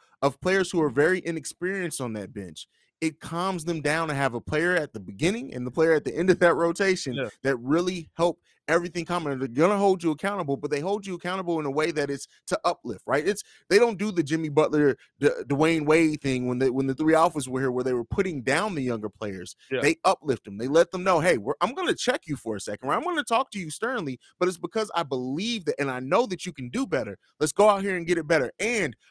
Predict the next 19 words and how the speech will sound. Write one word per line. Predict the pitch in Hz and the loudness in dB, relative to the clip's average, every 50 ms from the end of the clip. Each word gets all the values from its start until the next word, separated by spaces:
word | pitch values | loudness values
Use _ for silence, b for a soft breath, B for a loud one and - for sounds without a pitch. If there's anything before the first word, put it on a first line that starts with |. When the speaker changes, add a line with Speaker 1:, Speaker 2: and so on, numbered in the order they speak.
| b b | b b
Speaker 1:
I'm | 151 165 | -6 -2
gonna | 160 175 165 160 147 | -2 -2 -2 -2 -4
set | - - - - - | -4 -4 -4 -4 -4
the | 147 131 113 | -6 -6 -6
example | 92 92 107 95 - 165 202 220 190 - 131 123 117 | -8 -10 -12 -4 -2 0 0 0 -2 -4 -6 -6 -6
in | 110 | -6
showing | 107 - 131 120 113 110 104 104 | -8 -6 -4 -4 -4 -6 -6 -8
you | 107 104 | -8 -8
how | 101 95 | -10 -12
to | 95 95 | -14 -16
do | 95 98 92 | -16 -16 -16
better." | 92 95 - - - - _ b b b b b | -14 -14 -16 -16 -18 -20 _ b b b b b
And | - 151 151 151 143 _ _ - | -4 -4 -4 -4 -10 _ _ -6
the, | 147 151 - _ - | -6 -6 -6 _ -8
the | 151 147 | -8 -8
fact | - - 165 190 233 240 _ - | -6 -4 -4 -4 -4 -4 _ -4
of | 165 147 135 | -4 -4 -4
having | 143 139 160 175 196 196 202 185 170 | -4 -4 -2 -2 -2 -2 -4 -4 -2
them, | 151 131 113 107 - | -2 -4 -4 -4 -8